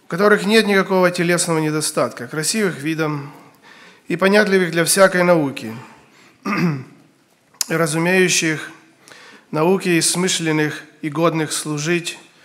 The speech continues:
в чертогах царских, и чтобы научили их книгам и языку халдейскому. И назначил им царь ежедневную пищу с царского стола и вино, которое сам пил, и велел воспитывать их три года,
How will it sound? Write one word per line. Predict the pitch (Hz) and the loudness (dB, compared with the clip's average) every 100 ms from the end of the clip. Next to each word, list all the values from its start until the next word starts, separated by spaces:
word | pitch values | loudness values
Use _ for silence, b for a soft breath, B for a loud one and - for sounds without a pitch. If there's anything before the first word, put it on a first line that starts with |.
| B B B | B B B
в | - | -10
чертогах | 160 143 160 151 143 | -8 -4 -2 -2 -4
царских, | - 156 143 139 - 117 117 | -2 0 0 -4 -10 -12 -12
и | 156 | -8
чтобы | - - 151 156 | -6 -4 -4 -2
научили | 151 143 - 175 165 | -2 -2 -2 -2 -2
их | 156 - | -4 -8
книгам | 156 156 156 151 143 - - B B B B B B B | -6 -4 -2 -2 -4 -8 -20 B B B B B B B
и | 147 | -6
языку | 147 139 156 139 | -6 -8 -8 -8
халдейскому. | 143 139 147 135 - 120 113 110 - _ _ _ _ _ _ _ _ B B B B | -6 -4 -4 -4 -6 -10 -14 -18 -20 _ _ _ _ _ _ _ _ B B B B
И | 156 | -4
назначил | 156 170 180 180 160 | 0 2 2 2 -2
им | 156 | -2
царь | 170 160 | 0 0
ежедневную | 151 151 147 160 160 160 151 151 | -2 -8 -6 -4 -2 -2 -4 -4
пищу | 185 185 180 156 - - _ - | -6 -4 -4 -8 -10 -20 _ -14
с | - | -10
царского | - 170 156 - 151 | -4 0 0 -2 -6
стола | - 165 151 151 151 | -6 -4 0 0 0
и | 160 | -2
вино, | 151 160 175 | -2 0 0
которое | 175 151 156 156 | -2 -6 -2 -2
сам | 147 156 151 | -2 -4 -6
пил, | 151 160 151 143 - B B B B B B | -4 -4 -4 -6 -14 B B B B B B
и | 147 | -4
велел | 160 170 175 | 0 6 6
воспитывать | 165 165 185 175 165 160 | 4 0 -6 -4 -4 -4
их | 160 - | -8 -8
три | 160 156 | -8 -6
года, | 156 151 135 117 | -4 -4 -4 -8